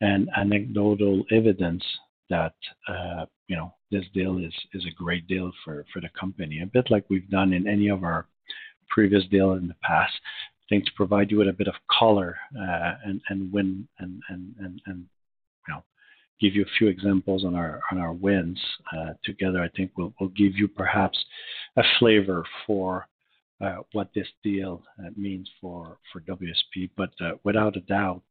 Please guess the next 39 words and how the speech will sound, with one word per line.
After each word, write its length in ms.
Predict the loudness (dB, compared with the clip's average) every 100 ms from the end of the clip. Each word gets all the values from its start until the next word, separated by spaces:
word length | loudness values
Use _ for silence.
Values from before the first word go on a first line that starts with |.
| _ -10
uh, 280 | -8 -8 -10 -12
you 80 | -8
know, 120 | -6
with, 220 | -4 -4 -6 -10 _ _
you 140 | -6 -4
know, 80 | -2
we're 180 | -4
currently 480 | 0 4 4 4 4
right 180 | 4 4
now 200 | 0 -4 0
pursuing 400 | 4 4 2 0
a 60 |
hundred 380 | 0 0 0 -4 -4
fifty 320 | -6 -6 -2 0
opportunities 760 | 0 -4 -6 -2 -2 0 -2 -4
together. 440 | -2 -2 0 -4 -6 -20 -16 -16 -16 -18 _ -4
Um, 300 | -2 -2 -4 -4 0
and 140 | 2
we're, 260 | 2 -2 -4 _ _
we're 100 | -12 0
feeling 320 | 4 4 2
good 200 | 4 4
already 460 | 4 2 2 4 2 0
that 120 | -8
the 100 | -6 2
team, 400 | 6 6 6 0 -4
and 140 | -2
it's 180 | -2 2
early 200 | 4 6
days, 320 | 4 4 2 2
obviously 440 | 0 0 -2 0
we 80 | -2 0
close 220 | -2 0
in 140 | -2
March. 280 | -2 -2 2 2 2 -10 -10 -10 -12 _ -2
Uh, 300 | 0 0 -2 -4 -4
it's 220 | -2 0
early 200 | 2 2
days, 260 | 6 6